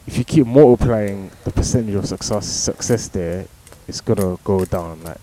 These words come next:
nought point six times nought point six is nought point three six. So ultimately, you could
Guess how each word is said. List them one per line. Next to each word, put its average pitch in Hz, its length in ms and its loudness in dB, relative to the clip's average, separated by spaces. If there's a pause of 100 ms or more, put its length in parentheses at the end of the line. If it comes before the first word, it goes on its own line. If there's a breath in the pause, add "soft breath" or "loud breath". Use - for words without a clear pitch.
(220)
nought 113 240 4
point 117 180 2
six - 280 -6
times 95 200 -2
nought 98 120 -2
point 101 180 -2
six - 680 -10
is 90 200 -12
nought 95 160 -10
point 82 180 -8
three 104 180 -4
six. - 460 -10 (840 loud breath)
So - 200 -12
ultimately, 139 600 8 (2250)
you - 100 -16
could - 160 6